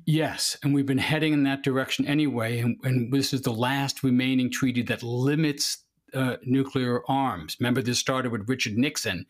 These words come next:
back in nineteen seventy-two with the, the s-, the salt Treaty that limited weapons. Then Reagan came in with the start treaties that actually reduced weapons, and it worked.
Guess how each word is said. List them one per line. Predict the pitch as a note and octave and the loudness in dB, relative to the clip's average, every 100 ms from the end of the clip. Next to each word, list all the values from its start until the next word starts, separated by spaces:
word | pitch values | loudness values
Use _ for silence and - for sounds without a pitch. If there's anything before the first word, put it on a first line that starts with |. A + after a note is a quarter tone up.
| - - - | -16 -20 -6
back | B2+ B2 B2+ | -2 -2 -2
in | A#2 | 0
nineteen | A#2+ A#2+ B2 | 0 0 0
seventy-two | A#2+ B2 A#2 G#2 - D3+ C3+ G2 | 0 -2 -2 -4 -2 0 0 -2
with | F#2 - | -8 -10
the, | G2 - _ | -10 -10 _
the | G#2 | -6
s-, | - - - - | -4 -2 -6 -8
the | G#2 F#2 F#2 | -6 -4 -4
salt | - - E3 D#3 C#3 - - | -6 -2 -2 -2 -4 -10 -8
Treaty | - A#2+ F#2+ E2 - - - | -4 -2 -4 -8 -14 -20 -12
that | - B2 | -6 -4
limited | C3 D3 E3 C#3+ G#2+ | 0 0 2 0 -2
weapons. | G#2 A#2+ A#2 G#2 G2+ - - _ | -2 -4 -4 -6 -6 -10 -16 _
Then | C#3+ C3+ | 0 0
Reagan | B2 D3+ E3 D3 | 2 0 2 0
came | C#3 C#3+ B2 | 0 0 2
in | B2 B2 | 2 0
with | A2+ | 0
the | A2 | -2
start | - - D#3+ D#3+ G#3+ - | -2 0 0 0 -2 -6
treaties | - B2+ G2+ A2+ - | -2 -2 -2 -6 -4
that | B2 | -2
actually | B2+ - A#2+ | -2 -2 -4
reduced | G#2 G#2 D3+ F3 C#3 | -4 -2 -2 0 0
weapons, | A2+ C3 C3 | 0 0 2
and | D3+ | 2
it | C#3+ | 2
worked. | F#3+ D#4 - - | 2 0 -2 -8